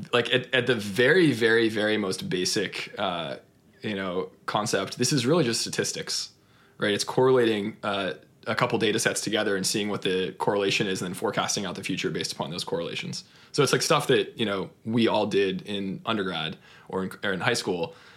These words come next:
but it's done, um, iteratively, right? Where the, the machine is constantly taking in new data, running new correlations, and then drawing new inferences or conclusions as a result. That's, like, the most basic form. And there's lots of, there's lots of derivations of supervised and unsupervised, and you can make it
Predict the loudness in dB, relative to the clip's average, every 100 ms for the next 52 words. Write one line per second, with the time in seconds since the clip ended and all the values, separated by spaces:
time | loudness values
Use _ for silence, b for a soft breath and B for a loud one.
0 | B _ 0 0 -2 0 2 4 2 -2
1 | -2 0 0 -2 2 4 2 0 -6 -10
2 | -12 b b _ -2 -2 0 0 0 0
3 | -2 0 0 0 -2 -4 -4 -2 2 2
4 | 2 2 0 2 2 2 0 0 2 2
5 | 4 4 2 0 -2 -2 0 2 0 2
6 | 2 4 2 2 -2 -4 -4 -2 -2 -2
7 | -2 -2 -2 -2 -2 -2 -4 -6 -8 -6
8 | -4 -4 -6 -8 -8 -8 -10 -16 _ b
9 | b b b 2 4 6 6 4 4 2
10 | 2 2 2 2 4 4 4 4 4 2
11 | 2 -8 _ 0 4 4 4 2 2 2
12 | 2 0 0 -2 -2 -4 -2 -2 0 0
13 | 0 -2 -4 -2 -2 0 0 -2 -2 -4
14 | -4 -2 0 0 -2